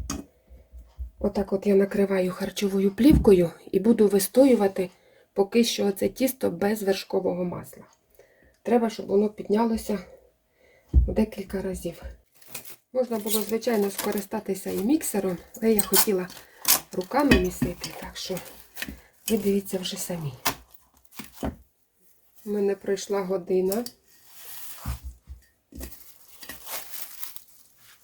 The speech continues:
О, тісто піднялося, стало більш пухким, податливим.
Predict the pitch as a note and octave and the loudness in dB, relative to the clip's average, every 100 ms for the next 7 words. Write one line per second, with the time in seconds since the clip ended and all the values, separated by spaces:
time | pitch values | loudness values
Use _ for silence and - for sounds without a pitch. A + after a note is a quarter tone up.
0 | _ _ _ _ - G3+ G3 G#3+ A#3 - | _ _ _ _ -12 -8 -6 -6 -8 -6
1 | - - - - - - G3 - F#3 - | -6 -6 -12 -18 -20 -12 -12 -8 -10 -2
2 | F3+ F#3 G3+ A#3+ A#3+ - A#3 - - - | -2 0 2 0 -2 -4 -10 -10 -16 -20
3 | - - - - - - - - G3 F3+ | -16 -12 -10 -8 -8 -12 -16 -20 -20 -20
4 | _ - E3+ E3+ - _ _ _ _ _ | _ -20 -20 -20 -20 _ _ _ _ _
5 | _ _ _ - _ _ _ F#3 E3+ - | _ _ _ -20 _ _ _ -18 -16 -20
6 | _ D#3+ - - G#3+ A#3+ A#3+ _ _ _ | _ -20 -18 -4 -2 -2 -4 _ _ _
7 | - E3+ G3 A3 - G#3 G3+ G3+ | -14 -10 -8 -8 -6 -6 -6 -8